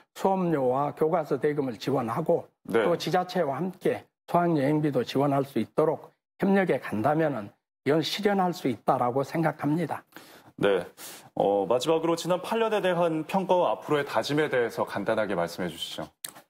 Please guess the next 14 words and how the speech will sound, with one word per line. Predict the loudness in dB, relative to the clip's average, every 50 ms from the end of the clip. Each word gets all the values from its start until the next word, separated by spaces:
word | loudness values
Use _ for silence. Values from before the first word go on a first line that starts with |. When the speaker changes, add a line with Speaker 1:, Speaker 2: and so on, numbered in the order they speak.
| -16 -14 -14 -12 -12 -12 -14 -14 -14 -16 -16 -18 -20 -20 _ _ _ 0 2
Speaker 1:
네, | 4 4 4 2 2 0 0
지난 | -2 -2 0 2 0 0
팔 | 0 0 0 2
년 | 2 2 0
동안 | 0 2 2 2 2 0
저는 | 0 0 2 2 2 2 0 0 -2 -4 -6
상당히 | -8 -6 -2 2 4 4 4 4 2 2
많은 | 0 2 2 0 0 0
성과를 | 0 -2 -2 0 0 0 0 2 2 0
냈다라고 | 0 -2 -2 -2 -2 -2 0 0 0 2 0 0 -2
자부합니다. | -4 -6 -6 -4 -2 -2 -2 -2 -2 -2 0 0 0 0 0 -2 -4 -4 -4 -4 -6 -6 -8 _ _ _ _ _ _ _ _ _
그리고 | 0 2 4 4 4 2 0
광주가 | -2 0 2 2 2 2 2 2 2 2
하면은 | 0 0 0 0 0 -2 -4 -6 -10